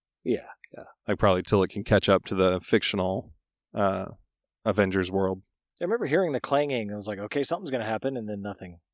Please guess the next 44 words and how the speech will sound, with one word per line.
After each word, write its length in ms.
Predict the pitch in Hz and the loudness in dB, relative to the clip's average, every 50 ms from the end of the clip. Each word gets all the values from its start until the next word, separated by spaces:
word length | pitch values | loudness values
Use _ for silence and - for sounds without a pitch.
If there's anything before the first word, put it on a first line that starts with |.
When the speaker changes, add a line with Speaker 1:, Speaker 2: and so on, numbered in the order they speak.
| _ | _
Speaker 1:
happened. 380 | - 92 87 87 - 85 87 - _ _ - - | -20 -18 -18 -18 -18 -20 -20 -20 _ _ -4 0
Speaker 2:
See, 140 | - 156 - | 0 0 2
I 100 | 139 160 190 | 2 4 4
didn't 160 | 226 220 214 | 6 6 6
even 200 | 156 120 107 101 | 6 6 6 6
notice 360 | 98 113 160 208 117 113 - | 6 6 8 8 6 4 2
the 100 | - - | 0 -2
clanging 500 | - - 110 98 92 90 85 90 95 101 | 0 2 2 2 2 -2 -6 -6 -2 2
when 120 | 113 120 | 4 6
I 100 | 117 110 | 6 6
heard, 220 | 98 101 127 - 120 | 4 4 2 2 2
when 100 | 117 113 | 4 4
I 60 | 101 | 4
heard 160 | 135 170 214 | 4 4 4
about 180 | 180 135 123 - | 4 2 0 0
that. 80 | 98 | -2
I 20 | 95 | -2
was 120 | 95 98 | -2 -2
like, 80 | 113 143 | -2 0
"Wait, 160 | 214 190 - | 2 2 2
are 120 | - 98 92 | 0 -2 -6
you 80 | - - | -6 -8
fucking 160 | - - - - 143 | -6 -6 -2 2 4
Speaker 1:
Oh, 20 | 143 | 4
I 80 | 147 | 6
Speaker 2:
kidding 80 | 175 240 | 6 4
Speaker 1:
to-, 60 | 311 330 | 4 2
Speaker 2:
me?" 120 | - 165 | 0 -2
Speaker 1:
I 40 | 165 | -2
totally 300 | - - 190 220 190 127 | 0 0 0 0 0 0
noticed 380 | 110 135 185 180 147 - - | 2 2 2 4 2 0 0
it, 60 | 104 107 | -2 -6
and 100 | 107 120 | -6 -6
I 60 | 123 | -6
was 100 | 120 117 | -4 -4
like, 100 | 120 120 | -4 -4
"Okay, 540 | 139 131 - 135 120 117 123 147 170 190 185 - - _ _ _ _ _ _ _ _ _ _ - | -4 -4 -2 0 0 2 2 0 0 -2 -4 -10 -20 _ _ _ _ _ _ _ _ _ _ -4
so-, 280 | - - - 135 - - - - - _ - | -2 -2 0 -2 -4 -8 -12 -18 -18 _ -6
is 140 | 113 - | -2 -2
something 180 | - - - - | -2 -2 -4 -6
gonna 180 | 139 160 170 165 | -4 -4 -4 -4
occur?" 340 | - - 180 196 208 196 - _ _ _ _ _ | -2 -2 -2 -2 -2 -4 -8 _ _ _ _ _
Speaker 2:
Yeah. 380 | - 113 117 104 110 107 101 98 113 | -10 -6 -4 -2 -2 -2 -2 -4 -6
Speaker 1:
No? 320 | 113 113 127 160 202 220 | -4 -2 -2 -2 -2 -4